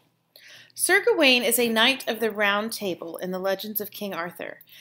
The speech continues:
He's depicted as both a ruthless warrior and a noble and courageous man. As a knight, Sir Gawain would have had to uphold the code of chivalry. So the code for the knights. Sir Gawain would have been expected to adhere to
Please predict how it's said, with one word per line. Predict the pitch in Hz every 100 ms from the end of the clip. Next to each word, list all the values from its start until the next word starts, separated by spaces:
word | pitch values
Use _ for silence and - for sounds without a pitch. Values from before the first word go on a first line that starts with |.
| -
He's | - 262 240
depicted | 240 277 285 311
as | - 226 -
both | 214 214
a | 190
ruthless | 175 202 269 359 339 226
warrior | 202 190 185 185
and | 190 185
a | 190
noble | 180 185 202 240 -
and | 185
courageous | - 196 190 185 170 -
man. | 185 170 139 - -
As | 269 269
a | 262
knight, | 302 262 -
Sir | - 269
Gawain | 339 277 202 175 185 - _ _ -
would | 247
have | 240 233
had | - 247 262
to | 285 240
uphold | - 233 214 208
the | 208 208
code | - 220 208 -
of | 185
chivalry. | - - 208 190 156 117 - _ _ _ _
So | - 262
the | 262
code | - 311 349
for | 381
the | 349
knights. | 254 175 127 - - - _ _ - -
Sir | - 349
Gawain | 392 370 269 233 226
would | 214 208
have | 226 226
been | 233
expected | 202 - - 262 311 -
to | - 269
adhere | 254 - 202 196
to | - 208